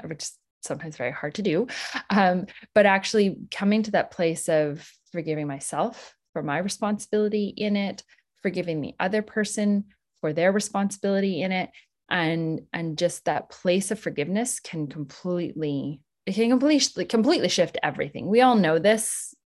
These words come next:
intuitively. It's just our egos don't really like to acknowledge this sometimes. So we're gonna save forgiveness, uh, in, in a deeper context for another podcast, but just understanding that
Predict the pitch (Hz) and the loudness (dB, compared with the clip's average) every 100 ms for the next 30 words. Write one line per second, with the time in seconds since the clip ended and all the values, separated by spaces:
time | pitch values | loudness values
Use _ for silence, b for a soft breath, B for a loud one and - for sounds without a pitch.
0 | _ - 190 175 196 202 247 254 277 285 | _ -2 0 2 2 4 4 4 0 0
1 | 269 202 - 180 175 - - - 165 - | -4 -6 -4 0 0 0 -8 -6 -4 -4
2 | - 143 147 - 92 80 - - - - | -4 -4 -2 -6 -6 -6 -8 -10 -8 -6
3 | - - 82 87 - - - - - - | -6 -6 -8 -6 -6 -8 -8 -10 -8 -10
4 | - - - - B B B B - 220 | -10 -2 -2 -2 B B B B 2 4
5 | 220 220 185 185 170 170 170 - - 196 | 4 4 0 2 0 2 0 -2 -8 -14
6 | - 180 165 151 147 - 170 165 - 170 | -6 -2 2 2 0 -2 -4 -4 -4 -4
7 | 147 151 190 170 - 160 151 151 - - | -2 -2 -2 -2 -2 -4 -4 -8 -10 -2
8 | 151 151 139 190 208 233 226 247 247 - | -2 0 0 0 2 0 2 0 0 2
9 | 165 - B B B _ _ _ 240 247 | 0 0 B B B _ _ _ 2 4
10 | 262 240 233 - 185 175 190 196 175 - | 4 6 4 4 0 2 2 4 4 0